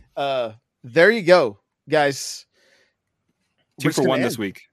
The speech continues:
Speaker 1: Two
Speaker 2: Two for
Speaker 1: for
Speaker 2: one this
Speaker 1: one.
Speaker 2: week.
Speaker 1: We'll be back Thursday. Again, jump into the Discord. Let us know, like,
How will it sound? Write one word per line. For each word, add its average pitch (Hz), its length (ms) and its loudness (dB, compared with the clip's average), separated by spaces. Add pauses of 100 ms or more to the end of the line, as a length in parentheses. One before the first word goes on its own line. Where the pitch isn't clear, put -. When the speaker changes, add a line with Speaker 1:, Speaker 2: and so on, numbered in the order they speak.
(160)
Speaker 1:
Two 147 80 -6
Speaker 2:
Two 202 80 -2
for 139 40 -2
Speaker 1:
for 127 40 -2
Speaker 2:
one 127 120 -2
this 190 40 -2
Speaker 1:
one. 170 160 0
Speaker 2:
week. 113 100 -12
Speaker 1:
We'll 156 80 -2
be 175 120 -2
back 190 260 -2
Thursday. 196 600 -6 (280)
Again, 160 440 -4
jump 185 280 0
into 220 140 -2
the 208 80 0
Discord. 190 500 -4
Let 175 160 0
us 208 200 -6
know, 214 180 -8
like, 170 380 -8